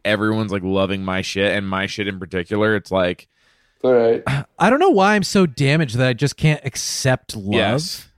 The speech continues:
Speaker 3: and why I always have to question its authenticity.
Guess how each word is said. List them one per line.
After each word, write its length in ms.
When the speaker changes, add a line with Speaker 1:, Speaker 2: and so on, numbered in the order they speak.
Speaker 3:
and 160
why 280
I 40
always 360
have 180
to 80
question 500
its 160
authenticity. 1040